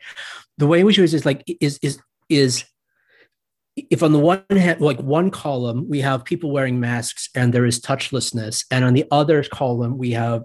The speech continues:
a sense of agency and subjectivity and the possibility of political transformation or something. Like, it, it, it's like,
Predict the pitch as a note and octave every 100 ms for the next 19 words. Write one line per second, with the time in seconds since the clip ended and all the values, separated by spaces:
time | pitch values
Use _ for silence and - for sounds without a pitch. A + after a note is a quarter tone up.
0 | - A#2+ - B2 A#2+ - B2 A#2 A2+ -
1 | B2 A#2+ B2 - A#2 A#2 C3+ A#2 A#2+ -
2 | B2 A#2 A#2 A#2 B2 A#2 A#2+ C3+ A#2+ B2
3 | A#2+ B2 A2+ G#2+ B2 B2+ A2+ A#2+ - A#2+
4 | A2+ - A2+ A#2 B2 - G#2 - - -
5 | - B2 B2+ A2+ A2 G#2+ A#2+ D3 - C3+
6 | - C#3+ C3 A#2+